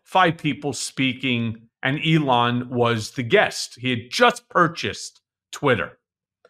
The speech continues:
And I had asked him, what was he going to do about the bots and the bot farms that exist on the platform that have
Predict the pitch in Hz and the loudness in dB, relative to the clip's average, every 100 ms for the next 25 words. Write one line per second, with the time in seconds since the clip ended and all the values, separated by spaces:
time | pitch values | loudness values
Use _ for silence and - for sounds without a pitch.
0 | _ - 170 208 285 226 214 190 190 185 | _ 0 4 6 6 4 4 4 4 2
1 | - - 117 92 92 _ _ _ _ _ | -2 -4 -4 -4 -12 _ _ _ _ _
2 | _ _ _ _ - 208 277 294 - 233 | _ _ _ _ 4 6 6 2 2 2
3 | 202 196 190 175 - 147 113 147 123 85 | 4 6 6 4 0 -4 2 4 4 -2
4 | - 135 139 131 - 110 - 120 160 190 | -4 0 2 2 -2 -10 0 4 4 0
5 | - - - - _ _ - 156 151 123 | -10 -8 -8 -12 _ _ 0 4 4 2
6 | - 143 135 - - 156 139 104 87 - | 4 4 4 -4 0 2 4 2 -4 -14
7 | - - _ _ - 156 147 120 104 165 | -14 -14 _ _ 2 2 2 -2 -2 -2
8 | 165 156 147 127 - - 147 143 - - | 2 2 2 -2 -6 0 2 2 -2 -10
9 | 98 87 - _ _ _ _ _ - 160 | -8 -8 -12 _ _ _ _ _ 0 2
10 | 160 165 160 | 4 2 0